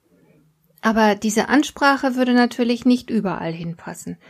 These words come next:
und im Umgang mit Kunden wäre sie ohnehin ein absolutes No-Go.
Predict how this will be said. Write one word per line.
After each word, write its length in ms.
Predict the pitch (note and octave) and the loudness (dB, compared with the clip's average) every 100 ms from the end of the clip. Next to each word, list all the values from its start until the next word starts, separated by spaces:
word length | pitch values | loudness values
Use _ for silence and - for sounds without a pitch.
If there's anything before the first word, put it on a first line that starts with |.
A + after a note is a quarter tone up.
| - - _ - | -20 -20 _ -16
und 400 | - G#3 G3+ G3+ | 0 4 4 2
im 180 | G#3+ A3+ | 0 4
Umgang 300 | A#3 A3 G3 | 4 4 0
mit 180 | F#3 | -4
Kunden 460 | - E4 D#4+ B3 G3 | -4 2 4 4 4
wäre 240 | G3 G3 | 2 0
sie 200 | G3+ A3 A3+ | 0 0 4
ohnehin 500 | A3+ A3+ G#3 A#3+ E3+ | 6 6 6 4 4
ein 140 | F#3 | -2
absolutes 680 | - A3 - G3 G3 F3 - | -2 -4 -4 -6 -6 -8 -2
No-Go. 540 | G3 F#3 F3+ F3+ G3+ | -2 -2 -6 -12 -14